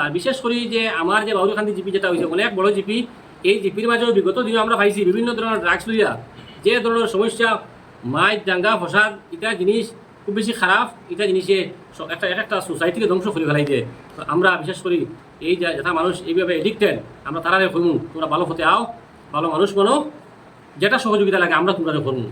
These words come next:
কিন্তু তোমরা এই জিনিসগুলো করিয়া সমাজের আগামী দিনের যারা বাচ্চা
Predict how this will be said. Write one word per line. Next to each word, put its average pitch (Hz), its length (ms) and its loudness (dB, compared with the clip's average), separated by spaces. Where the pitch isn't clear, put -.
কিন্তু 147 200 -8
তোমরা 175 160 2
এই 196 160 6
জিনিসগুলো 175 320 0
করিয়া 170 220 2
সমাজের 160 300 -2
আগামী 196 340 4
দিনের 165 260 2
যারা 156 160 4
বাচ্চা 151 200 -4